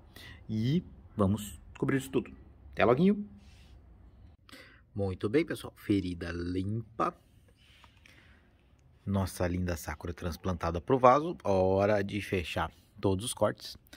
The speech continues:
todos os locais que a gente limpou com a pastinha cicatrizante. E quando você acha que está acabando, porque você já passou a pasta cicatrizante, opa, zoom, meu, parece... Você descobre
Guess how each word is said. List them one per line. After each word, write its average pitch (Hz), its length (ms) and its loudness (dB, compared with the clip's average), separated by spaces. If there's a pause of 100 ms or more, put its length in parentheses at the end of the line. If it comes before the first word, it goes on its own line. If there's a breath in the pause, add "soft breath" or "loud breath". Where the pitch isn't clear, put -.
(380 soft breath)
todos 117 240 4
os 98 40 0
locais 92 300 -4
que - 80 -10
a 90 40 -4
gente 101 220 -4
limpou 123 300 -2 (240)
com - 80 -6
a 95 40 -2
pastinha 110 280 -4
cicatrizante. 110 680 -4 (1080 soft breath)
E 113 80 0
quando 98 220 0
você 90 200 -4
acha 87 220 -4
que - 60 -18
está - 160 -12
acabando, 95 520 -4 (1200 soft breath)
porque - 180 -10
você 95 200 -4
já 92 120 -2
passou 95 340 -6
a - 20 -8
pasta 87 300 -8
cicatrizante, 90 920 -12
opa, 87 400 -8
zoom, 107 260 -12 (380)
meu, 110 400 -8 (320)
parece... 113 540 -8 (1900 soft breath)
Você 285 120 0
descobre 226 360 2